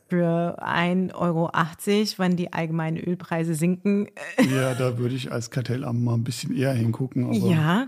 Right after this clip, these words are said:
Speaker 2: das ist wahrscheinlich zu, zu heißes Thema.
Speaker 1: Zu heißes Thema,
Speaker 2: <laughs>
Speaker 1: zu realitätsnah.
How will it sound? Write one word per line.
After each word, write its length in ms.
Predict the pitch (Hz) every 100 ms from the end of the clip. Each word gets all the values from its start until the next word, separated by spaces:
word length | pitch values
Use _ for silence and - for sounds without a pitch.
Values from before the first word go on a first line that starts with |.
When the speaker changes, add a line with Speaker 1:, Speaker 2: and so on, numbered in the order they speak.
| -
Speaker 2:
das 180 | 113 123
ist 140 | 117 131
wahrscheinlich 420 | 113 123 110 104
zu, 480 | - 113 110 104 101 _ _ _
zu 240 | - 117
heißes 300 | 127 107 113
Thema. 380 | - 120 117 101 -
Speaker 1:
Zu 200 | 226 208
heißes 280 | 214 202 190
Thema, 500 | 233 214 175 170 151
Speaker 2:
<laughs> 0 |
Speaker 1:
zu 320 | 208 208 190 - _ -
realitätsnah. 1080 | 196 190 185 180 208 196 180 139 165 214